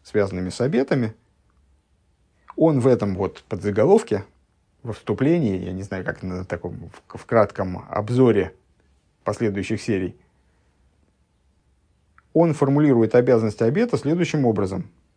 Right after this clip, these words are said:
«Аз ди митцва из». В чём заключается эта заповедь? «Шеишмер мойцес фосов»,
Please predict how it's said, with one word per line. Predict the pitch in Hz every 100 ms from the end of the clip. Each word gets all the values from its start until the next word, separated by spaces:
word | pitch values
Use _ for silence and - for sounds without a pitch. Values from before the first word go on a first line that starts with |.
| _ _ _ _
«Аз | - 131 117
ди | 131
митцва | 170 190 -
из». | 156 123 95 -
В | -
чём | 156 156
заключается | 127 123 117 113 101 85
эта | 107
заповедь? | 101 85 90 - - _ _ _ _ _ _ _ _ _ _ _ -
«Шеишмер | - 139 190 202 151 139
мойцес | 123 143 139 113 101
фосов», | - 107 - - 202